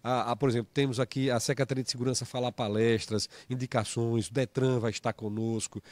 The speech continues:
a, a S M T T também vai estar participando, tudo isso com medidas educativas para as crianças, com informações e, e fazendo sim uma, um dia divertido, um dia de brincadeiras, mas uma brincadeira instrutiva,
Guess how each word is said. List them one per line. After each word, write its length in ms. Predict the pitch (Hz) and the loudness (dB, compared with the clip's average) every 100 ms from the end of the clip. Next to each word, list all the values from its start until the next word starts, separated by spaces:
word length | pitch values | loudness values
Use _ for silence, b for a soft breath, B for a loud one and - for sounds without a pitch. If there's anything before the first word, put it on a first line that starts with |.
| B B | B B
a, 300 | 127 127 131 | 2 4 6
a 80 | 135 | 6
S 240 | 160 - | 6 4
M 100 | 160 | 2
T 160 | 156 135 | 2 0
T 340 | - 143 139 b b - | 6 8 8 b b -4
também 220 | 131 135 | 0 2
vai 140 | 135 | 0
estar 220 | 113 - 123 | 0 0 0
participando, 680 | 123 - - 110 131 135 139 | -2 -4 -6 -2 0 0 -2
tudo 240 | 269 196 | -2 2
isso 160 | 214 - | 0 0
com 120 | 196 | 0
medidas 340 | 190 180 180 | 0 2 2
educativas 800 | 175 170 185 143 135 139 104 101 B B - | 2 2 0 0 2 2 2 -4 B B 0
para 200 | 147 143 | 2 2
as 80 | - | 0
crianças, 580 | 127 123 127 123 123 | 0 2 0 -2 -4
com 160 | - 135 | -4 -4
informações 720 | 123 - 123 117 - 123 131 | -4 -2 -2 0 0 2 4
e, 160 | 156 165 - | 2 -2 -2
e 260 | 202 220 B B B B - | 0 0 B B B B 2
fazendo 500 | 175 175 147 196 190 | 6 6 6 2 0
sim 300 | - 190 151 | 0 -2 -2
uma, 340 | 185 196 185 | -2 0 0
um 140 | 190 | 0
dia 180 | 170 196 | 2 0
divertido, 640 | 190 214 208 - 151 92 - | 2 2 0 2 0 0 -12
um 140 | 139 135 | -6 -4
dia 240 | 151 160 | 0 -2
de 120 | 147 156 | 0 -2
brincadeiras, 760 | 190 208 170 113 147 190 185 B B B | -2 0 -2 4 6 6 2 B B B
mas 220 | 143 147 | 4 6
uma 80 | 165 | 4
brincadeira 420 | 170 156 143 151 | 2 2 4 2
instrutiva, 760 | 175 - 151 - 165 170 170 | 2 0 -2 2 2 4 2